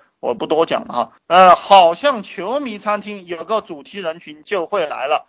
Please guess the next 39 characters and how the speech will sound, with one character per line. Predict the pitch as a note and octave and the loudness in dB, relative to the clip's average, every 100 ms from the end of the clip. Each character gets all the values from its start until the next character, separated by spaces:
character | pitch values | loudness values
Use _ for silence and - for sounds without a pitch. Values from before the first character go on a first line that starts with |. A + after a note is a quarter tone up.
| _ | _
我 | F3+ E3+ | -10 -8
觉 | E3 G3+ | -8 -6
得 | C#4 | -6
球 | C4 - E3 B3+ | -8 -12 -14 -12
迷 | A#3+ G#3 | -12 -14
是 | C4 | -16
比 | - | -8
较 | D#3 | -2
少 | E3 C#3 A2 | -2 -4 -4
的， | C3+ C#3+ | 0 0
当 | D3+ G3 | 2 -2
然 | F3+ | -2
这 | - A#3 | -4 -6
是 | |
我 | D3+ A#2+ | -6 -10
的 | C3 | -6
概 | G3+ F3+ | 0 0
念 | D3+ C3 | -2 -10
啊。 | |
我 | A#2+ C3 | -10 -10
觉 | F#3+ | -6
得 | B3 | -6
打 | B3+ D3+ C3 | -4 -8 -6
篮 | D#3+ | -8
球、 | F#3+ D#3+ | -8 -14
踢 | E3 - D#3 | -14 -14 -16
足 | E3 G#3 | -12 -14
球 | F#3+ D3 | -10 -8
的 | C#3 | -8
人 | C3 | -8
都 | F3+ F#3 | -6 -8
不 | - D3+ | -8 -10
是 | |
太 | - E3+ | 0 2
多， | D3+ E3 - _ - | 2 -4 -6 _ -4
而 | G3 | -2
且 | G#3 | 0
他 | G3+ C4 | 0 2
们 | C#4+ C#4+ | 2 2